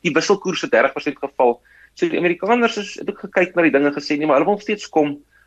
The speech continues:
Wag tot die storm oorkom, kom volgende jaar." So ek is, ek is gelukkig dat van wat ek op die boeke gehad het, né, kom baie volgende jaar. Die probleem is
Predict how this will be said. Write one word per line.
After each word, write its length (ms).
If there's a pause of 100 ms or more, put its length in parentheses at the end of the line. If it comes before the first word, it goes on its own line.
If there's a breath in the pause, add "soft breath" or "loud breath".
(140)
Wag 180
tot 160
die 20
storm 300
oorkom, 480
kom 180
volgende 320
jaar." 120
So 140
ek 160
is, 360 (500 soft breath)
ek 120
is 120
gelukkig 360
dat 180
van 200
wat 120
ek 100
op 60
die 100
boeke 200
gehad 420
het, 220
né, 280 (320)
kom 200
baie 220
volgende 400
jaar. 80
Die 120
probleem 360
is 280